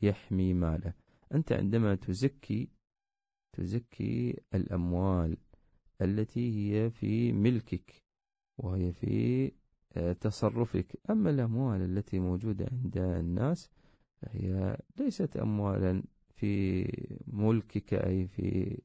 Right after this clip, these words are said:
كامل تصرفك، وإنما هي الأموال موجودة عندهم،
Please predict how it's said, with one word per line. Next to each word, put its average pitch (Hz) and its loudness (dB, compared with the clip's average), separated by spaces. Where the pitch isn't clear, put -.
كامل 117 2
تصرفك، - -4
وإنما 113 2
هي 165 2
الأموال 117 2
موجودة 117 0
عندهم، 98 -2